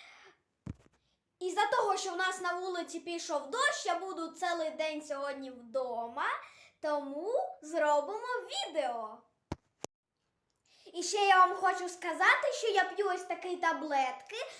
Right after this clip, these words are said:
щоб підтримувати імунітет. Також для здоров'я. У мене є деякі проблеми зі сном, якщо я подивилася якісь на ніч кіно,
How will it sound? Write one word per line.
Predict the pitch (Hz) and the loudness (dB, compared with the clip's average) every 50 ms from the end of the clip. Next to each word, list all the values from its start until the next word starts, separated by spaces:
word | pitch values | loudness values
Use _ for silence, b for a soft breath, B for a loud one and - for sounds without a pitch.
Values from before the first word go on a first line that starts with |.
| B B | B B
щоб | - - 427 392 - - | -2 4 4 4 4 4
підтримувати | 349 359 359 - 381 359 370 370 370 381 427 466 494 523 523 523 571 539 494 - - | 0 -6 -4 -2 -2 -2 -2 -2 -2 -2 0 4 4 4 4 4 2 2 0 0 0
імунітет. | 359 403 427 480 466 403 370 359 320 - - 277 262 247 240 247 - - - _ _ _ _ _ _ - _ _ _ _ _ _ _ _ | 0 2 2 0 0 -2 -2 -4 -6 -6 -6 -6 -6 -6 -8 -12 -16 -20 -20 _ _ _ _ _ _ -20 _ _ _ _ _ _ _ _
Також | - 359 339 359 392 427 - 392 - - - 330 320 302 | 4 8 10 10 10 10 10 8 8 8 6 2 0 4
для | 339 381 427 480 - 466 | 6 8 10 10 8 6
здоров'я. | 403 480 480 415 320 294 285 277 277 269 269 262 254 254 247 254 254 - _ - - _ _ _ _ - - _ b b b b b b b b - | 2 2 2 2 2 2 2 0 0 0 -2 -6 -8 -8 -8 -10 -12 -16 _ -20 -20 _ _ _ _ -20 -20 _ b b b b b b b b -6
У | 330 | -2
мене | 339 415 466 494 466 453 453 415 | 2 4 4 4 4 4 4 6
є | 427 403 403 | 6 6 6
деякі | 403 403 403 403 403 - 392 | 8 8 8 8 6 4 0
проблеми | 403 - 392 370 349 349 381 381 370 359 339 330 311 | 2 4 4 4 4 6 4 4 4 4 2 0 -2
зі | 285 269 359 370 | -4 -4 -4 -4
сном, | 370 - - 320 330 392 466 508 508 494 480 | -6 -6 -8 -4 0 4 6 6 6 4 2
якщо | 440 - - 466 | -2 -2 -2 -2
я | 403 403 | 0 0
подивилася | 403 381 - 285 349 339 330 359 349 339 320 330 339 320 | -2 -4 -6 -6 -6 -6 -6 -4 -2 -2 -2 0 0 0
якісь | 311 311 311 - - 330 330 330 - - B B B B B B - | 0 0 -2 -4 -8 -10 -10 -10 -10 -12 B B B B B B -10
на | 302 330 349 349 359 349 339 | -2 4 6 8 8 6 6
ніч | 330 311 311 - - - | 2 -2 -4 -4 -8 -8
кіно, | - - 466 494 466 359 320 330 370 415 427 427 403 359 311 - | -6 -6 -4 -4 -2 -2 0 0 2 2 2 2 2 2 2 0